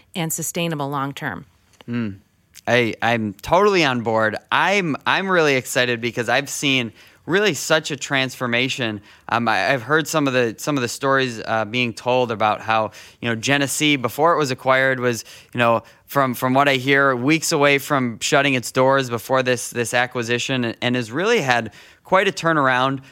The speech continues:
Speaker 2: uh, not only, you know, financially, but certainly in, in the way that it's, you know, revived the brand and, and the, the awareness in the community and,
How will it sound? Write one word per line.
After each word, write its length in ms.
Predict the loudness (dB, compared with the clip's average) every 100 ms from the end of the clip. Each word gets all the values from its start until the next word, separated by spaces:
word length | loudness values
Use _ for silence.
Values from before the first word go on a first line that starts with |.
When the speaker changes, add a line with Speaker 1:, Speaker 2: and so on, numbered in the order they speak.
| _ 0
Speaker 2:
uh, 220 | 2 2
not 260 | 2 2 2
only, 400 | 2 2 2 2
you 140 | 2
know, 160 | 2 0
financially, 800 | 0 0 0 -2 -2 0 2 2
but 200 | 0 0
certainly 460 | 0 2 4 4
in, 180 | 4 2
in 220 | 0 0
the 80 | 2
way 180 | 2 2
that 140 | 2
it's, 220 | 0 -2 -10 -20 -20 _
you 120 | -2
know, 160 | 0 0
revived 580 | 0 0 2 2 0 -4
the 80 | -6
brand 500 | -2 -2 0 0 0
and, 160 | -2
and 240 | -4 -6 -4
the, 120 | -4
the 160 | -4
awareness 540 | -4 0 0 0 0 -2
in 60 |
the 80 | -6
community 600 | -4 -2 2 2 2 2
and, 200 | 0 -2